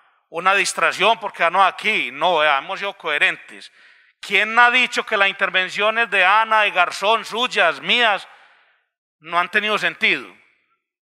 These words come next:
No han tenido sentido, por Dios, pero ¿cómo que no? Entonces, ¿aquí qué es lo que practicamos nosotros? Como hemos hecho hoy, lo hemos hecho en muchas sesiones, donde salimos cuestionados,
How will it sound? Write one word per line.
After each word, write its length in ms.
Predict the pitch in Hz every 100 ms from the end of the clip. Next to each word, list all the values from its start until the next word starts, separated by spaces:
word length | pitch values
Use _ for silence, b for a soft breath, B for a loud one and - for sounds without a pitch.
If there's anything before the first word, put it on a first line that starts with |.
| _ _ _
No 200 | 131 151
han 140 | 147
tenido 300 | 180 196 196
sentido, 500 | 165 139 - 208 190
por 180 | 165 147
Dios, 200 | 208 -
pero 200 | 175 156
¿cómo 220 | 170 196
que 140 | -
no? 220 | 180 190 143
Entonces, 300 | 165 208 190
¿aquí 160 | 180
qué 140 | - 220
es 60 |
lo 140 | 220 -
que 320 | - 160 131 b b b b -
practicamos 640 | 180 180 175 - 190 220
nosotros? 760 | 208 180 247 - - 104 - _ _ _ _ _ _ _ _ _ _ _ _
Como 360 | - 214 214 240
hemos 220 | 269 269
hecho 280 | 285 277 262
hoy, 400 | 254 254 233 - - _ _ _ _ _ _ _ _ _ _ _
lo 200 | 196 208
hemos 200 | 233 254
hecho 200 | 269 262
en 60 | 277
muchas 300 | 277 269 262
sesiones, 600 | 220 190 277 208 127 - 180
donde 240 | 226 220
salimos 400 | 220 233 247 269
cuestionados, 1040 | 262 233 233 226 294 294 214 160 110 -